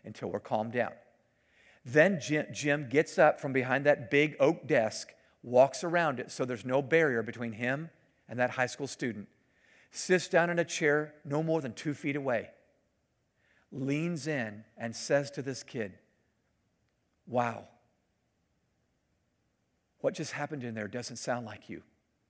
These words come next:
Are you okay? Is there something going on, maybe at home that I don't know about?"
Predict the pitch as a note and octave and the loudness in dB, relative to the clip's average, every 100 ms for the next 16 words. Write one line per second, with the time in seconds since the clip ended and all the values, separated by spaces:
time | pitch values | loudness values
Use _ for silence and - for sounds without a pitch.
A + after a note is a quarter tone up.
0 | _ _ _ _ _ _ _ _ _ _ | _ _ _ _ _ _ _ _ _ _
1 | _ _ _ _ - B2+ C3+ D3+ D3 C#3+ | _ _ _ _ -12 -6 -2 -2 -2 -4
2 | C#3 E3 _ _ _ _ _ _ _ _ | -4 -6 _ _ _ _ _ _ _ _
3 | _ _ _ _ _ _ _ _ _ - | _ _ _ _ _ _ _ _ _ -14
4 | - C#3 - D3 D3 B2+ B2+ B2+ B2+ C3+ | -10 -8 -6 -6 -6 -4 -2 -2 -2 -4
5 | C3 _ _ _ _ _ _ _ _ _ | -10 _ _ _ _ _ _ _ _ _
6 | _ _ - A#2 C3 B2+ - A#2+ C3+ A2+ | _ _ -14 -10 -8 -6 -2 -2 -4 -8
7 | G2+ - _ _ _ _ _ _ _ _ | -10 -10 _ _ _ _ _ _ _ _
8 | _ _ _ _ _ - A#2 B2+ B2 A#2+ | _ _ _ _ _ -14 -10 -8 -6 -4
9 | C3 C3+ | -4 -6